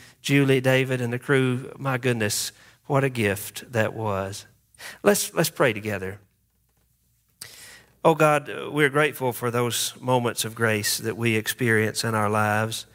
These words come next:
We're grateful for those relationships that extend for, <laughs> forever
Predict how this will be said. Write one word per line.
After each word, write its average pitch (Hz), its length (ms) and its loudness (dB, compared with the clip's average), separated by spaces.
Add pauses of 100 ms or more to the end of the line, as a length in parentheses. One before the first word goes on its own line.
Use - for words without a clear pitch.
(540)
We're 135 140 4
grateful 127 440 2
for 120 120 -8
those 120 260 0
relationships 120 960 0
that 113 140 0
extend 113 680 0 (520)
for, 120 360 2 (380)
<laughs> - 280 -20
forever 117 840 2